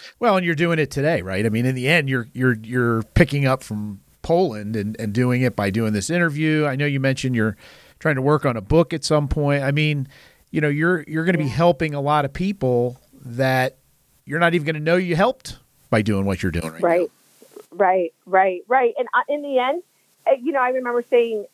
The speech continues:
Speaker 2: if, if, when, when I had had that experience, the very first, you know, experience on the bus, and I thought, "If I help one person for myself, you know, just for, for my own feelings, if I could, if I know that I've helped one person,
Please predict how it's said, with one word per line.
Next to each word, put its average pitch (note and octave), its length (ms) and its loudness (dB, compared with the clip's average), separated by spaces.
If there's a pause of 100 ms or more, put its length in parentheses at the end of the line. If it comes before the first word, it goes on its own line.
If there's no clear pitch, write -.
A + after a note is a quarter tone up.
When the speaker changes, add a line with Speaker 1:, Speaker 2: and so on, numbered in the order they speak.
(180)
Speaker 2:
if, A3+ 120 -4 (120)
if, A#3+ 100 4 (280)
when, G#3+ 420 2
when G#3+ 260 -4
I G3 260 0
had G3+ 320 0
had G#3+ 240 -2
that G3+ 120 0
experience, G3+ 420 -2
the F#3+ 80 0
very G3+ 240 0
first, G#3+ 240 -4 (400)
you G3+ 80 -2
know, F#3 140 2
experience G3+ 420 -2
on F#3 80 -2
the F#3 60 -6
bus, B3+ 320 2
and G3+ 60 -8
I F3 60 -6
thought, F#3 240 4 (340)
"If G3 140 2
I G#3+ 160 4
help A#3+ 260 -4 (200)
one G3+ 340 0
person A3+ 600 -2 (520)
for G#3+ 120 2
myself, F#3+ 720 0 (400)
you A3+ 140 -6
know, F3+ 200 4
just G3+ 300 -8
for, G3 220 4
for F#3+ 80 -6
my A3 260 2
own G#3 160 -6
feelings, F3 320 -2
if F#3+ 120 -6
I F#3+ 100 4
could, F#3+ 240 -2
if F#3 120 -6
I G#3+ 120 2
know G3+ 320 -2
that F#3+ 100 0
I've F3+ 160 0
helped F3+ 220 -4
one F3 160 -2
person, F#3+ 420 0